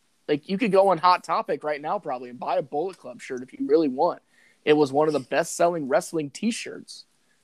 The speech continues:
in the world until Punk came back and came out with his white shirt that he wore on Rampage the first night. Um, so their impact is still there,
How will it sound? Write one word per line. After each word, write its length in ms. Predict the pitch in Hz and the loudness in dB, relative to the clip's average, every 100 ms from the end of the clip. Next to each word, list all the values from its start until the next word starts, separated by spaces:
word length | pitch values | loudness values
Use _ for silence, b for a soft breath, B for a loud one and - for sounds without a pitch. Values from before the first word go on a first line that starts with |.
| - | -2
in 120 | 156 | 0
the 80 | 147 | 2
world 360 | 135 165 139 131 | 4 4 4 -4
until 240 | 123 127 | -8 -8
Punk 320 | - 180 160 | -2 -4 -4
came 220 | - 131 | -10 -10
back 300 | 120 120 127 | -8 -8 -8
and 120 | 127 127 | -12 -10
came 200 | 139 135 | -6 -4
out 120 | 120 | -6
with 120 | 127 | -6
his 340 | 123 131 - _ _ _ _ _ | -10 -10 -18 _ _ _ _ _
white 380 | - 139 139 - | -2 2 2 0
shirt 320 | - 123 123 - | -6 -6 -6 -8
that 120 | 123 | -6
he 60 | 120 | -4
wore 280 | 127 123 | -4 -4
on 200 | 120 117 | -4 -4
Rampage 480 | 131 165 170 151 180 | 0 0 -2 -12 -14
the 60 | - | -10
first 280 | 135 131 - | -8 -8 -10
night. 260 | - - _ b b b b b - | -14 -16 _ b b b b b -2
Um, 380 | 123 120 110 - _ - _ _ _ _ _ _ | 2 2 0 -4 _ -20 _ _ _ _ _ _
so 220 | - 151 147 | 2 4 6
their 160 | 185 226 | 4 4
impact 420 | 233 208 190 190 | 2 4 0 0
is 140 | 170 | -8
still 640 | - - 143 185 208 196 170 _ _ _ _ _ _ _ | -8 -6 0 4 4 0 -6 _ _ _ _ _ _ _
there, 440 | 139 180 262 - | -4 -4 -4 -16